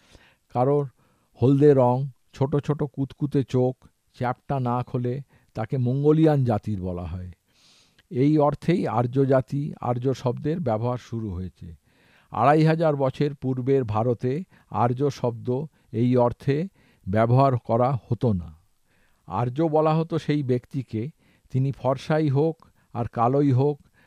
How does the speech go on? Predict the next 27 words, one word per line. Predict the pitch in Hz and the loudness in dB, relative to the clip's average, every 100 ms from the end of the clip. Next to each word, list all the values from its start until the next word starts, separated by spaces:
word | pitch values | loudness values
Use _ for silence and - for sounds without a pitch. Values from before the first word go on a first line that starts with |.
| _ | _
তার | - 120 | 0 2
লম্বা | 127 120 117 127 135 143 | 2 2 2 2 2 2
নাকি | 147 143 160 | 0 -2 0
হোক | 135 147 147 - | 2 2 0 -4
বা | 123 113 | -6 -6
ছোট | - 123 143 | -6 -8 -6
নাকি | 139 131 123 131 | -4 -6 -6 -6
হোক, | 117 131 127 _ _ _ | -4 -6 -10 _ _ _
কোনো | - 151 156 | -6 -2 -2
তফাৎ | 135 117 147 135 | -2 0 -2 -2
হতো | 120 101 | -4 -4
না। | 92 80 80 _ _ _ - | -8 -10 -18 _ _ _ -6
যে | 110 156 | 0 2
ব্যক্তি | 156 143 139 _ 160 165 - | 2 0 0 _ -8 -6 -8
সাধু | - 135 170 | -6 -2 0
হয়ে | 180 147 131 | 2 2 2
গেছেন, | 117 110 127 127 123 - _ | -2 -2 -4 -4 -6 -12 _
সৎপুরুষ | - - 143 - - 180 175 139 | -10 -6 -6 -6 -4 0 0 2
হয়ে | 117 113 | 2 2
গেছেন, | 110 - 113 110 107 _ _ | 2 0 -2 -2 -4 _ _
নির্মল | 110 135 147 170 175 | -2 0 2 2 2
চিত্ত | 147 147 _ | -2 -10 _
হয়ে | 131 107 113 | -2 0 0
গেছেন, | 107 107 - 117 113 - _ _ | 0 -2 -2 -4 -4 -10 _ _
সজ্জন | - - 127 110 139 165 | -6 -2 0 0 0 2
হয়ে | 135 120 123 | 4 2 2
গেছেন, | 113 107 117 110 | 0 -2 -2 -2